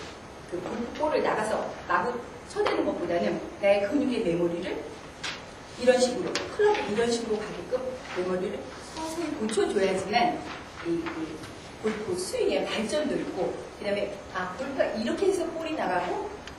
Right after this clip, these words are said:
하는 거구나 하는 걸 골프에 대한 어느 정도의 이런 개념을 잡게 됩니다. 그래서 제가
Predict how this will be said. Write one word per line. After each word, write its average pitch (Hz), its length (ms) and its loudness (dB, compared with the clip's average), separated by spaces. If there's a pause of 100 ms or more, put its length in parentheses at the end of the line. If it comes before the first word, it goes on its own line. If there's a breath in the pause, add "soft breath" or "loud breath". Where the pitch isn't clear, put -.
하는 277 180 -4
거구나 196 240 -2
하는 208 180 -4
걸 185 220 2 (160)
골프에 - 300 0
대한 233 280 2
어느 214 160 0
정도의 175 340 -2
이런 170 140 -4 (140)
개념을 175 300 -4
잡게 - 340 -8
됩니다. - 260 -10 (300)
그래서 214 160 0
제가 208 240 4